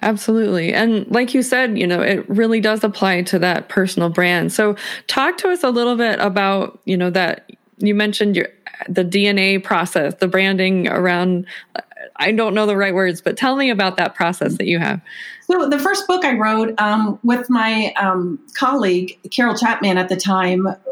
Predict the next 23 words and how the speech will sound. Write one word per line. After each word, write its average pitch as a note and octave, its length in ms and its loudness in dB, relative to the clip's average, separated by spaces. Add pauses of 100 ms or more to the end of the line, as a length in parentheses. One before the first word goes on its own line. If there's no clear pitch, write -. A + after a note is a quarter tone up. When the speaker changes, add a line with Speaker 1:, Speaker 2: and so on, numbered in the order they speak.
(220)
Speaker 2:
we A#3 220 4
wrote A3 420 0
this A3 340 0
process A#3+ 640 0
to G#3+ 120 0
help G#3 260 0
flush A#3+ 520 -2
out G#3 500 0 (480)
the A3 200 2
attributes G#3 1160 0
of A3 120 2
a A3+ 100 2
business G#3+ 680 0
brand. D#3+ 440 0
Like G3 200 -4
what, D4 280 0
Speaker 1:
Mm. E3+ 300 -2 (180)
Speaker 2:
what E4 340 0 (160)
all C4 300 0
goes A#3 380 0
into A#3 800 0 (140)
the F#3+ 300 -2
bucket - 580 -2